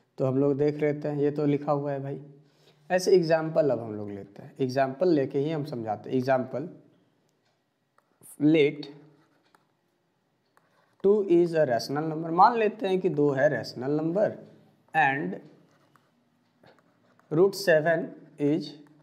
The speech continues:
irrational, irrational number, ठीक है।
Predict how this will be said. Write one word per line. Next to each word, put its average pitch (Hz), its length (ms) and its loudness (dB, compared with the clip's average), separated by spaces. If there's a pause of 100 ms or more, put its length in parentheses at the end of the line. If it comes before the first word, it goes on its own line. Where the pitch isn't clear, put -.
irrational, 120 480 -6 (2750)
irrational 143 520 0 (1040)
number, 117 320 0 (760)
ठीक 160 160 -2
है। 226 60 0